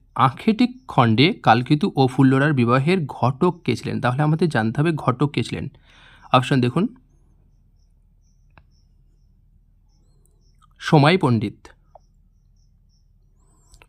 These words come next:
পরের প্রশ্ন, রবীন্দ্রনাথ ঠাকুরের এক রাত্রি গল্পটি কোন পত্রিকায় প্রকাশিত হয়?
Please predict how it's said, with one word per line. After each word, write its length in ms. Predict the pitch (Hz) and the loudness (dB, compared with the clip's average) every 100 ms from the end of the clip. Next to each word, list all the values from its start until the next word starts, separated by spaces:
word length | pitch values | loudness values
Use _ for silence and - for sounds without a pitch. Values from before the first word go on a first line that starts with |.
| _ _ - - | _ _ -20 0
পরের 200 | 131 160 | 0 2
প্রশ্ন, 240 | 190 190 | 0 2
রবীন্দ্রনাথ 520 | 135 127 165 185 196 | 2 2 2 0 -2
ঠাকুরের 260 | 190 180 196 - - | -2 -4 -6 -8 -4
এক 260 | 127 - | -4 -2
রাত্রি 340 | 175 175 - 170 | -4 -4 -6 -2
গল্পটি 640 | 131 113 117 147 165 165 | 0 0 -2 -2 -2 -2
কোন 380 | 175 - 170 208 | -4 2 4 4
পত্রিকায় 520 | 180 147 - 160 170 | 4 0 0 -2 -2
প্রকাশিত 500 | 147 117 110 - 113 | -4 -4 -6 -8 -8
হয়? 260 | 117 117 | -6 -8